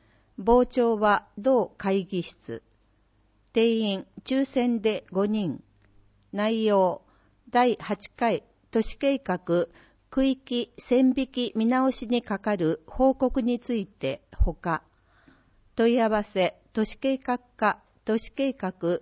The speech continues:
開発指導担当、ページアイディー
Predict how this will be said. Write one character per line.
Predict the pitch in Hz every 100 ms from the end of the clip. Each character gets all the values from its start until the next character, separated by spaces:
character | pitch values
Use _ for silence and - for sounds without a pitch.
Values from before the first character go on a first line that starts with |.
| _
開 | 226 247
発 | 240 226 - 220
指 | -
導 | 269 247 180
担 | - 165 165
当、 | - 160 156 139 - _ _ _ _ _
ペ | 226 247
ー |
ジ | 240 247
ア | 226
イ | 220 196
デ | 202
ィ | 180
ー | -